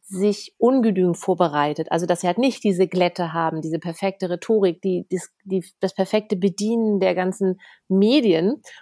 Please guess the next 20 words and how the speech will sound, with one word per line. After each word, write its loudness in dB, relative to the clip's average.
und 0
dass 0
diese 4
Schwächen 0
ihrerseits 4
aber 4
auch 0
wiederum 2
eine 2
Stärke 2
sein 0
können, -2
die 2
Studierenden, 0
äh, 4
stärker 0
dahin 2
auch -2
zu -16
pushen, -4